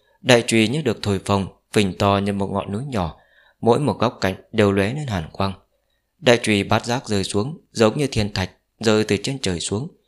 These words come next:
khí thế bức người. Rắc một tiếng,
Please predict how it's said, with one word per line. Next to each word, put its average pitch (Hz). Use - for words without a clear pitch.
khí 120
thế 120
bức 180
người. 92
Rắc 110
một 90
tiếng, 113